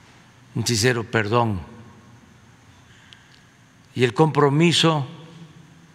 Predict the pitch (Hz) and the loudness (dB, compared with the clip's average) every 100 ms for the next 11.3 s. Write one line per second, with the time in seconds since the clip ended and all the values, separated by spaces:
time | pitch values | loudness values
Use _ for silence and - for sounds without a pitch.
0 | _ - - - 120 120 113 151 151 147 | _ -20 -20 -4 -2 -2 0 2 2 2
1 | 143 - - - - - - - - - | -2 -10 -20 -20 -20 -20 -20 -20 -20 -20
2 | - - _ - - - 190 135 127 127 | -20 -20 _ -20 -20 -20 -10 -2 2 2
3 | 131 165 160 151 139 117 113 - 104 80 | 2 2 2 2 0 0 0 0 0 -4
4 | - - - - - - - - - - | -12 -20 -20 -20 -20 -20 -20 -20 -20 -20
5 | - - - - _ - - 113 123 117 | -20 -20 -20 -20 _ -20 -10 -2 -2 2
6 | 147 170 175 147 120 113 98 - - - | 2 2 2 0 -2 -4 -8 -10 -12 -20
7 | - - - - - - - - - - | -20 -20 -20 -20 -20 -20 -20 -20 -20 -20
8 | - - - - - - - - - _ | -20 -20 -20 -20 -20 -20 -20 -20 -20 _
9 | - - - - - _ _ _ _ _ | -20 -20 -20 -20 -20 _ _ _ _ _
10 | - - 120 107 104 98 104 95 131 127 | -10 -2 0 2 0 0 -2 0 2 2
11 | 104 82 | 0 -4